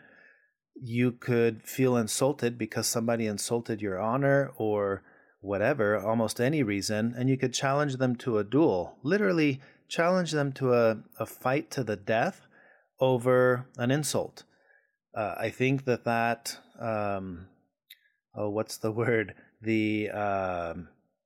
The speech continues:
the sensitivity. I think that that sensitivity has lingered and can be seen even today in our culture.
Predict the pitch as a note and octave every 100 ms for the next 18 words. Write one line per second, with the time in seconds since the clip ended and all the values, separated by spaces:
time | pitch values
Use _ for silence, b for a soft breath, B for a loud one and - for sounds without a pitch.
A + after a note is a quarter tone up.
0 | _ _ _ - - - C3+ C3 A#2 -
1 | - F3+ D3+ F#2+ F2 - b b b b
2 | - - E3+ E3+ - C3+ - C#3 C3+ A#2+
3 | - C#3+ D3 A#2 A2 - - G#2+ G#2 A2+
4 | A#2+ A2 E2 F2 - - G#2+ G2 F#2 -
5 | _ _ G#2+ G2 G2 - - A2 A2 A#2
6 | A#2+ A2+ A2+ G#2 G2+ G2 F2+ F2+ - E2+
7 | - D#2+